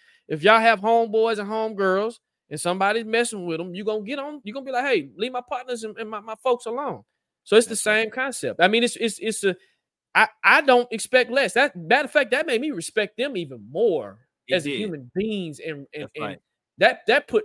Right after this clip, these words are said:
Speaker 1: especially with Will Levis, that made me, you got your, you ain't even gotta have his back like that.
Speaker 2: That's right, man. Shout
Speaker 1: Shout
Speaker 2: out to
Speaker 1: out,
Speaker 2: Will
Speaker 1: sh-,
Speaker 2: Levis.
Speaker 1: shout out, and, and, and, sh-, and, and, and shout out to Will Levis because I like his personality versus Tannehill. I don't,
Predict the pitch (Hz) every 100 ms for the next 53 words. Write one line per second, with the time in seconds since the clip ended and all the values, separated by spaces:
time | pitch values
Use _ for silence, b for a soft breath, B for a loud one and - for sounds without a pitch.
0 | - 165 - 311 269 190 175 170 214 160
1 | 240 285 214 196 185 180 330 233 202 -
2 | 226 190 _ _ - 440 320 226 208 180
3 | 147 226 226 175 147 156 147 139 127 -
4 | 120 151 - 156 127 113 113 113 - -
5 | 151 147 311 359 254 247 - 302 226 -
6 | 294 320 240 240 220 208 202 - - 202
7 | 185 185 - 151 143 - 285 285 233 214
8 | 208 196 226 175 - 175 - 180 160 151
9 | - _ _ _ _ _ _ _ _ -
10 | 208 226 226 233 190 - 196 175 160 196
11 | 180 156 156 160 135 - 196 160 131 123
12 | 104 135 196